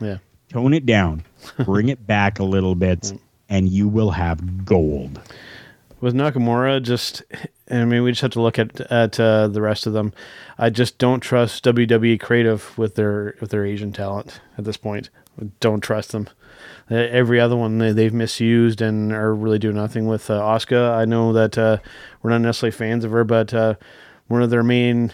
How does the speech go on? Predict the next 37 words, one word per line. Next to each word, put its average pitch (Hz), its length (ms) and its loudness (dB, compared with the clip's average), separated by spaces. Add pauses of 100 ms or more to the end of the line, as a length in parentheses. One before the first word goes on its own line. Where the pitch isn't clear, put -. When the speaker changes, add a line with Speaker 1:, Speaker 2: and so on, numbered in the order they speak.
Speaker 1:
women 123 400 0
Asian 123 260 0
talents, 120 560 -4 (300)
not 107 180 -4
even 113 160 -2
on 113 120 -2
television. 107 680 -2
Uh, 104 240 0
Kairi 120 280 4
Sane, 120 380 2
they 113 120 4
seem 113 260 -2
to 117 80 0
have 113 160 0
seemingly 117 340 0
given 117 220 0
up 113 160 0
on 110 140 -2
her. 120 440 4
<sighs> - 60 -20 (920)
Yeah, 127 180 0 (140)
they 127 140 2
just, 127 280 -2
um, 120 500 2 (360)
I 123 40 -6
don't 139 100 0
know 160 80 2
what 175 80 2
it 185 80 0
is. 185 200 0
They 117 120 2
just, 113 220 -6
they, 117 140 4
they 117 180 0
don't 123 280 -2
seem 127 300 0
to, 123 520 2